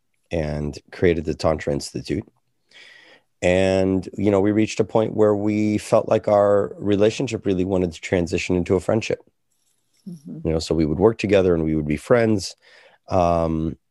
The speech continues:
Speaker 1: and that's what we are in the process of transitioning into now. Um, I think we made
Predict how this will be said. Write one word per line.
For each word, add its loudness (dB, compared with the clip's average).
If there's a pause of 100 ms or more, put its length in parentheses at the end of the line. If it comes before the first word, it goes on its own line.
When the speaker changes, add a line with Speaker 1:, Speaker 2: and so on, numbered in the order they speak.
(440)
Speaker 1:
and 2
that's 0
what 2
we 0
are 2
in 0
the -4
process -2
of -2
transitioning -2
into -4
now. 0 (540)
Um, -4
I -6
think -2
we 2
made 2